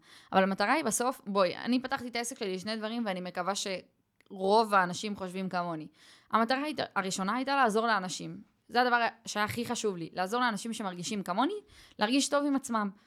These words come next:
טוב עם הגוף שלהם, לעזור להם להימנע מהפרעות אכילה או דימוי גוף נמוך. זה מה שמוביל אותי לאורך כל הדרך שלי. הסיבה השנייה הייתה, כן, להרוויח כסף, אני לא מתביישת בזה. בסוף אני עובדת בשביל לחיות חיים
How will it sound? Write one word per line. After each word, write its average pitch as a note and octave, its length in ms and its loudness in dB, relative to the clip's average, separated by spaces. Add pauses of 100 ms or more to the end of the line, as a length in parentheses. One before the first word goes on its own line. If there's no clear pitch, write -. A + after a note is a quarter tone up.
(120)
טוב A#3 120 -2
עם A#3 100 4
הגוף A3+ 240 2
שלהם, F#3+ 460 0 (420)
לעזור G3+ 300 4
להם A3+ 160 2
להימנע G3+ 300 2
מהפרעות G#3 420 0
אכילה G#3 480 2
או F3+ 160 4
דימוי G3 280 0
גוף G3 240 -2
נמוך. F3 360 -4
זה B3+ 200 2
מה B3 140 4
שמוביל G3+ 380 -2
אותי G#3 140 -8
לאורך F3+ 340 -2
כל F#3 200 -2
הדרך E3+ 320 -6
שלי. - 200 -12 (560)
הסיבה A3+ 220 2
השנייה C4+ 260 2
הייתה, G3+ 320 0 (200)
כן, D#4 180 0
להרוויח G#3 380 2
כסף, C#4+ 460 -2
אני F3 100 -4
לא A#3 60 -2
מתביישת A3+ 460 0
בזה. E3+ 220 -6
בסוף C#4+ 300 -4
אני C#4+ 120 2
עובדת E3 520 0 (380)
בשביל G3+ 440 4 (200)
לחיות A3 420 2
חיים F#3 440 2